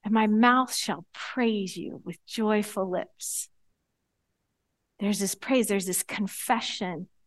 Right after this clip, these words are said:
And it, we're shouting it, we're praising it, like, "Yes, this is gonna be a good dinner. Yes, this is gonna be fun.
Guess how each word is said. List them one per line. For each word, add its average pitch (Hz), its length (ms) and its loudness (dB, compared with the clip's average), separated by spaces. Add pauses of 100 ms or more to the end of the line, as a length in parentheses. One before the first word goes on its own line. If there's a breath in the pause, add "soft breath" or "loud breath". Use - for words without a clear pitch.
(600)
And 233 160 8
it, 220 100 4
we're 240 140 4
shouting 302 720 4
it, 190 180 -2 (180)
we're 233 140 0
praising 339 640 2
it, 240 140 0
like, 233 180 -4
"Yes, 539 600 10
this 523 200 0
is - 80 -10
gonna 480 240 8
be 480 160 10
a 466 100 6
good 480 160 8 (140)
dinner. 427 680 12 (1600 soft breath)
Yes, 508 320 8
this 554 120 -6
is - 200 -6
gonna 440 220 8
be 453 160 10 (140)
fun. 427 600 12